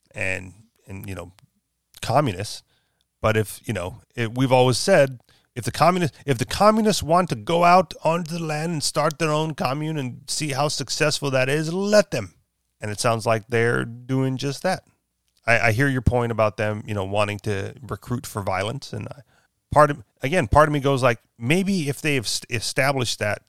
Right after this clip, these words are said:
to such a degree, right, where they're like, "No, we've, we've actually got a good thing going,"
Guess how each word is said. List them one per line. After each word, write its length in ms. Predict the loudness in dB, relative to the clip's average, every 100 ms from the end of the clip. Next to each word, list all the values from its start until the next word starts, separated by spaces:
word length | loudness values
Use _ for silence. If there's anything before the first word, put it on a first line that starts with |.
| -10
to 160 | -6
such 320 | -2 -2 -2 -4
a 20 |
degree, 540 | -6 -4 -4 -6 -10 _ _ _ _ _ _ -6
right, 120 | -4
where 100 | 0
they're 160 | 0 0
like, 240 | -2 2
"No, 160 | 4 6
we've, 260 | 4 0 -2
we've 220 | 0 2
actually 380 | 2 0 -6 -4
got 260 | -2 0
a 40 | -2
good 240 | -4 -4
thing 280 | -6 -8 -2
going," 440 | -2 -2 -6 -18